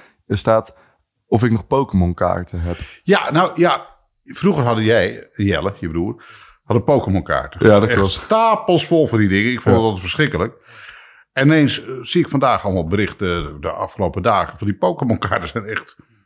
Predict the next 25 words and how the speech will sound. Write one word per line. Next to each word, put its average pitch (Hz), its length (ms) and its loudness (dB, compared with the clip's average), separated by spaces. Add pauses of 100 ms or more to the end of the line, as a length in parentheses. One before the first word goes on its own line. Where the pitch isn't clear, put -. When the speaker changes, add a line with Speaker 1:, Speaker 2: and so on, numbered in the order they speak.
(180)
Speaker 2:
heel 139 220 2
veel 101 100 -4
geld 165 300 -2
waard. 71 200 -4
Sommige 90 280 -4
zijn 90 140 -4
heel 82 180 -4
bijzonder. 87 440 0 (720)
En 117 180 2
een 101 60 4
collega 135 340 2
van 92 140 -4
mij, 85 180 0
die, 78 260 -6
die, 73 220 -8
die, 78 240 -10
die 73 500 -12
reageerde 90 540 0
op 76 180 -8
een 90 100 -6
onderwerp 92 400 -2
bij 92 100 -2
ons 82 200 -4
van: 90 240 -4 (280)
"Oh, 107 380 0